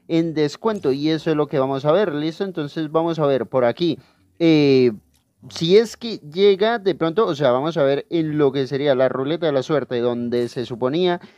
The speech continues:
donde estábamos esperando a que llegase este pase élite y no llegó, porque si nos venimos a recompensa, pues fíjense que no está lo que sería el pase élite. Encontramos bastante rellenito por ahí, bastantes cositas, que lo adquirido pues me sale en la parte de abajo.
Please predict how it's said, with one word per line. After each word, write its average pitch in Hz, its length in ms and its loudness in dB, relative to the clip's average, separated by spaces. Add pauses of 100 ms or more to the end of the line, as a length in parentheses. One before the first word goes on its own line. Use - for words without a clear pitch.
(220)
donde 175 180 2
estábamos 233 380 0
esperando 185 480 -2
a 131 60 -2
que 143 160 -8
llegase 180 420 0
este 185 220 -4
pase 180 280 0
élite 196 460 -2
y 170 140 -4
no 175 220 2
llegó, 160 260 0
porque 139 280 -4
si 127 120 -8
nos 117 120 -4
venimos 139 440 -4
a 135 80 0
recompensa, 160 800 -4 (340)
pues 220 220 0
fíjense 220 500 -2
que 170 160 -2
no 160 240 0
está 156 380 2
lo 143 320 0
que 139 160 -6
sería 127 440 0
el 113 300 0
pase 110 320 -4
élite. 98 280 -8
Encontramos 143 520 -4
bastante 196 480 -2
rellenito 180 600 -2
por 160 100 -2
ahí, 170 160 0
bastantes 151 720 -2
cositas, 202 720 -6
que 139 160 -6
lo 117 80 -2
adquirido 127 460 -6
pues 131 120 -2
me 110 140 -6
sale 139 240 -4
en 131 80 -4
la 120 80 2
parte 127 240 -4
de 123 40 2
abajo. 165 440 2